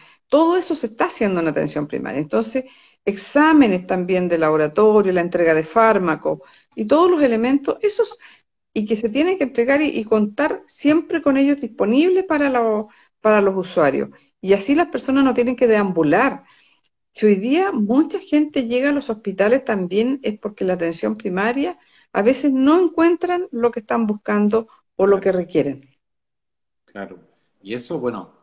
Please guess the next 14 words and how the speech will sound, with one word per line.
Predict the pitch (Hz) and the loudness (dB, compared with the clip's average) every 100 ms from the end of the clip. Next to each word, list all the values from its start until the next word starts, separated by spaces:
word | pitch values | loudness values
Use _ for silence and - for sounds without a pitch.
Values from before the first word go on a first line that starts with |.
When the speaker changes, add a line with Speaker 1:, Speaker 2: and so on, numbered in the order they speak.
| _ _ | _ _
Speaker 2:
yo | 92 107 | -12 -10
también | 113 107 113 | -8 -8 -8
a | 120 | -8
través | 98 95 110 _ | -8 -8 -10 _
tuyo | 104 110 117 127 123 - | -12 -8 -8 -10 -12 -18
felicitar | 104 95 - 87 98 | -16 -16 -18 -16 -12
a | 110 | -10
toda | 104 110 | -8 -8
la | 104 | -10
gente | - 101 - | -12 -14 -12
que | 98 | -14
trabaja | 87 87 92 | -12 -12 -12
en | 92 | -16
salud. | - 85 90 80 | -16 -14 -12 -14